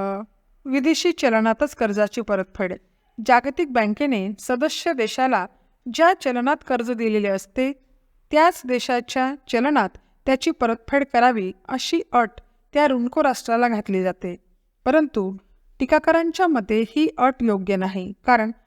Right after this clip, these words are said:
अशा अटीचे पालन करणे गरीब राष्ट्रांना कठीण जाते. तर अशा प्रकारे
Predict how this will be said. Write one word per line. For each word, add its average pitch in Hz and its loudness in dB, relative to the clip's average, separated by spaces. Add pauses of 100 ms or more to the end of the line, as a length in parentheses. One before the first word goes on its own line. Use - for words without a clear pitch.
(220)
अशा 262 0 (100)
अटीचे 254 -2
पालन 214 2
करणे 208 -2
गरीब 233 -2
राष्ट्रांना 214 0
कठीण 214 -4
जाते. 170 -8 (420)
तर 233 -4
अशा 233 -2
प्रकारे 202 -2